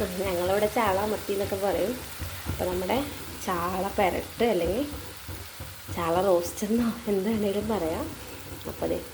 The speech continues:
നല്ല റെഡി ആയിട്ടുണ്ട്. ഭയങ്കര ടേസ്റ്റാണ്. നമ്മൾ വിചാരിക്കും ഇതിപ്പോൾ, ഏ, ഇങ്ങനെയല്ല, ഇതെങ്ങനെ കഴിക്കുക, ഇത് മാത്രം ചോറ് പുരട്ടി കഴിക്കാൻ നല്ല ടേസ്റ്റാണ്. ചാള ഇഷ്ടമുള്ളവർക്ക് നല്ലതാണല്ലോ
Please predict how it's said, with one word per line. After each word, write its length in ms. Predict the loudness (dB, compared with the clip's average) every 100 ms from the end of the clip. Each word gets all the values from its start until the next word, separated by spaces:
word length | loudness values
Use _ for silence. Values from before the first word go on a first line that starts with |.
| -6
നല്ല 280 | -4 -4 -2
റെഡി 300 | -2 0 4 4
ആയിട്ടുണ്ട്. 500 | 4 -2 -2 4 6 6 4 -6 -12 -12 -14 -14 -14 -14 -16 -14 -14 -14 -14 -10 -10 -10 -10 -8 -6 0
ഭയങ്കര 320 | 6 8 8 6
ടേസ്റ്റാണ്. 600 | 2 0 2 4 6 4 2 0 0 2 2
നമ്മൾ 160 | 4 6
വിചാരിക്കും 440 | 8 6 6 2 0
ഇതിപ്പോൾ, 300 | -2 0 0 -2 -6 -12 -4 2
ഏ, 20 | 4 4 4
ഇങ്ങനെയല്ല, 460 | 6 8 8 8 8
ഇതെങ്ങനെ 300 | 8 6 6 4
കഴിക്കുക, 360 | 2 2 0 2 2
ഇത് 80 | 0 2
മാത്രം 420 | 2 2 0 -2 2 8
ചോറ് 240 | 8 8 4
പുരട്ടി 280 | 2 0 0
കഴിക്കാൻ 320 | 0 2 0 0
നല്ല 220 | 2 2 4
ടേസ്റ്റാണ്. 560 | 2 0 0 0 2 -2 -6 -10 -12 -12 -10 -10 0
ചാള 220 | 2 6 6 6
ഇഷ്ടമുള്ളവർക്ക് 680 | 6 6 8 8 4 -2 -2 -4 -10 -14 -14 -10 -6
നല്ലതാണല്ലോ 520 | -2 2 4 4 2